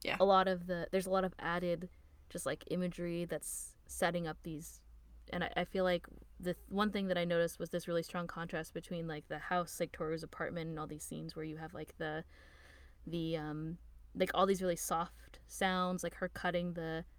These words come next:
Speaker 2: cutting the food with a knife, and then, like, the weather report in the background, and the kids outside, and the wind kind of rustling and blowing, and then you have this, like,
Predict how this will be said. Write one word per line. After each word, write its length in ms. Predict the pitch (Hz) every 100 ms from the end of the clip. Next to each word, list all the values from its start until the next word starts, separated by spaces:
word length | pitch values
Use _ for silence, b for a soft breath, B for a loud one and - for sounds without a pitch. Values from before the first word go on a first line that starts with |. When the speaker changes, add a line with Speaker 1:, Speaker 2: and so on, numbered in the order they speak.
| b b -
Speaker 2:
cutting 240 | - 196
the 60 | 185
food 200 | - 190
with 140 | 190
a 60 | 185
knife, 580 | 180 180 180 175 175 -
and 100 | 180
then, 60 |
like, 120 | 170 -
the 80 |
weather 240 | 170 170 170
report 540 | 175 170 - 175 170
in 80 | 165
the 80 | 160
background, 760 | 160 160 165 170 165 165 165 160
and 100 | 156
the 40 |
kids 280 | - 165 160
outside, 520 | 165 - 165 160 160 160
and 80 | 160
the 60 |
wind 380 | 156 160 160 160
kind 160 | - 160
of 100 | 165
rustling 520 | 147 - 156 156 151
and 80 | 147
blowing, 480 | 151 156 156 151 -
and 180 | 175
then 160 | 170 165
you 100 | 165
have 160 | 170 -
this, 180 | 165
like, 260 | 175 151